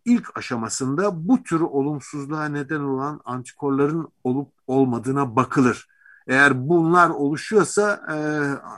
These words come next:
çalışma durdurulur. Nitekim Türkiye'de hemen bir örnek vereyim, daha iyi anlaşılacak. Türkiye'de on yedi aşı çalışması başladı.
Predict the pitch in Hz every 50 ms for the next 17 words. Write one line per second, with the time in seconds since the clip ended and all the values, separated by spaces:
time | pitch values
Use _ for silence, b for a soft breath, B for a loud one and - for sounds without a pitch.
0 | 90 - - - - - - - - - - - _ _ _ - - 151 143 131
1 | 110 - - 175 175 160 127 143 139 131 123 127 139 180 202 185 202 190 - 202
2 | 190 - 185 180 b b b b b b b b _ _ _ _ - - 233 220
3 | - - 160 156 156 165 190 190 190 185 165 151 151 151 143 143 147 147 135 -
4 | 143 139 139 139 139 139 139 151 160 143 127 131 139 131 123 135 147 190 196 -
5 | - - 185 170 - - 180 175 170 180 170 - _ _ _ _ _ _ _ _
6 | _ - 151 175 190 190 185 175 165 156 156 147 135 147 143 147 139 - - 131
7 | 123 - - 160 - - 147 135 127 117 - - 117 101 - - 107 104 113 117
8 | 113 - - 110 110 107 123 170 190 185 b